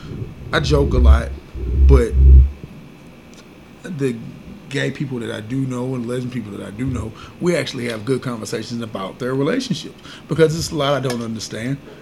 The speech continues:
and I, a lot of questions I ask. And, you know, I just want everybody to have a healthy relationship. It all starts with communication, and it all starts with compromise. Well, it goes communication, compromise, and understanding.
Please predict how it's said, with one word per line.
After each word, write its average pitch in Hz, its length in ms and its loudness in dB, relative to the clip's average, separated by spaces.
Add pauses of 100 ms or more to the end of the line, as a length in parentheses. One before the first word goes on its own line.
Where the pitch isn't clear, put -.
and 120 120 -6
I, 110 180 -10 (640)
a 110 40 -8
lot 98 260 -6
of - 100 -10
questions 113 400 -6
I 107 180 -6
ask. 120 360 -8 (1200)
And, 123 300 -4 (140)
you 190 100 -2
know, 156 240 -4
I 123 100 -6
just 139 160 -8
want 156 220 -4
everybody 151 400 -2
to 135 60 -4
have 127 180 -4
a - 20 -6
healthy 131 240 -4
relationship. 107 560 -8
It 120 60 -8
all 147 180 0
starts 147 300 -2
with 127 80 -8
communication, 127 600 -4 (420)
and 120 100 -8
it 117 100 -8
all 110 120 -10
starts 117 320 -8
with 104 100 -12
compromise. 143 460 -4
Well, 120 360 -6
it 113 280 -12
goes 117 260 -6
communication, 131 680 -6
compromise, 120 640 -8
and - 120 -14
understanding. 107 540 -12